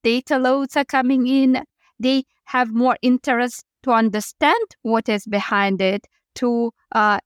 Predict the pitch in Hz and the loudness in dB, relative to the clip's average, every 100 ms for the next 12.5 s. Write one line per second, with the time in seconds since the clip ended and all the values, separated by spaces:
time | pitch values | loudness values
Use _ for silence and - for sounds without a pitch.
0 | - 233 - 226 254 285 294 - 254 247 | -2 -2 0 0 2 2 0 -2 -2 -2
1 | - 220 220 226 214 214 - - 214 202 | -4 -2 0 0 0 -4 -4 -4 -2 -2
2 | - 262 311 302 202 196 - 208 196 - | -4 0 2 2 -2 -6 -4 -2 0 0
3 | 233 269 - 254 _ _ - 220 220 254 | -2 -2 -2 -4 _ _ -6 0 0 0
4 | - 277 269 - _ _ 240 254 311 349 | -4 -4 -4 -8 _ _ -2 0 2 2
5 | 330 302 302 - 294 247 277 269 262 _ | 2 2 0 0 -2 0 0 0 -2 _
6 | _ 269 247 262 262 240 254 254 - 226 | _ -2 0 2 2 2 0 -2 -6 -2
7 | 240 269 285 - - 247 240 233 233 226 | 0 0 0 -4 -2 0 2 2 2 0
8 | 226 220 - 240 - 247 254 240 220 220 | 0 -2 -4 -6 -2 -2 0 0 0 0
9 | 202 220 240 233 226 220 - 214 214 214 | 0 0 0 0 0 2 0 0 0 0
10 | 226 220 226 220 226 - 240 233 - - | -2 -2 0 0 -2 -4 -4 -4 -6 -6
11 | 240 208 226 226 233 208 202 - 202 196 | -4 0 0 2 0 0 -6 -4 -4 -2
12 | 208 185 - - 220 | -4 -4 -8 -8 -8